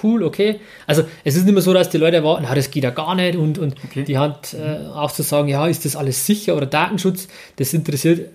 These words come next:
Speaker 1: ehrlich gesagt, äh, keinen und das ist ja auch datenschutzrechtlich alles konform, das passt ja auch oder berufsrechtlich, was wir da machen. Ähm, im Gegenteil, der Mandant sagt, „Okay,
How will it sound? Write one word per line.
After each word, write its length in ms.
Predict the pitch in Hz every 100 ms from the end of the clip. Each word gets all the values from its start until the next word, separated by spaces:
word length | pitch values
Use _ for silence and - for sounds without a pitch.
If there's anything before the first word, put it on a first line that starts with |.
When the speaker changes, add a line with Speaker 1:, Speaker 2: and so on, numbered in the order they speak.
| _
Speaker 1:
ehrlich 260 | 160 151 160
gesagt, 320 | 165 165 -
äh, 280 | 156 156 165
keinen 360 | 160 156 170 170
und 140 | 147
das 100 | 143
ist 140 | 180
ja 100 | 180
auch 140 | 156 147
datenschutzrechtlich 880 | 143 151 160 156 - 156 156 151 143
alles 240 | 143 135
konform, 500 | 139 135 175 190 185
das 160 | 143 -
passt 300 | 160 165 170
ja 100 | 147
auch 80 |
oder 140 | 143 139
berufsrechtlich, 720 | 135 196 - 185 175 185 165
was 100 | 160
wir 120 | 165
da 100 | 156
machen. 360 | 160 156 170 160 - - - _ -
Ähm, 480 | 147 143 143 143 143 -
im 120 | 143
Gegenteil, 380 | 147 180 165 151
der 80 |
Mandant 320 | 151 147 151 160
sagt, 180 | 160
„Okay, 360 | 160 156 165 170